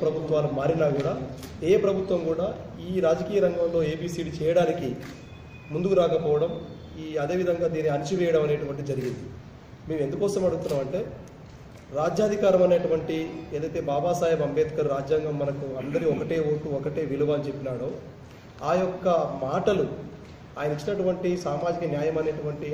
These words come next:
అందరికీ సమాన అవకాశాలు ఈ కులాలకే అది అందుతూ ఉన్నాయి. దాదాపు మేము ఈ ముప్పై ఏళ్ళుగా ఈ స్థానిక సంస్థల్లో అమలైనటువంటి రిజర్వేషన్లు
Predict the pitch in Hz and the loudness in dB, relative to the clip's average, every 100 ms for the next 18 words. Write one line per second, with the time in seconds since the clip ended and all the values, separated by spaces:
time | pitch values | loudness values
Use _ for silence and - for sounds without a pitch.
0 | 131 143 170 170 143 135 151 160 139 139 | -6 0 0 0 -4 -2 -2 0 -2 -2
1 | 156 151 147 123 98 196 196 202 - - | 0 0 -2 -2 -4 -4 -2 -4 -6 -8
2 | - - 175 190 180 170 - - - 170 | -12 -8 -4 -2 -2 -6 -8 -10 -4 0
3 | 165 160 185 214 156 151 147 - - - | 2 2 0 0 -2 -4 -6 -10 -16 -14
4 | - 147 147 143 123 113 - - - - | -8 -4 2 2 0 -4 -8 -14 -16 -16
5 | - - - 143 175 208 208 202 - 156 | -18 -16 -4 2 4 4 4 0 0 -2
6 | 160 151 143 - - - - 156 156 147 | 0 -2 -4 -6 -12 -14 -10 -8 -4 -2
7 | 143 143 170 170 202 214 196 160 - - | -2 0 4 6 6 6 6 6 2 -4
8 | - 151 185 190 170 160 165 156 139 156 | -4 -2 -2 0 0 4 4 4 4 4
9 | 165 156 156 139 151 160 - - 147 | 4 4 2 2 4 4 4 4 0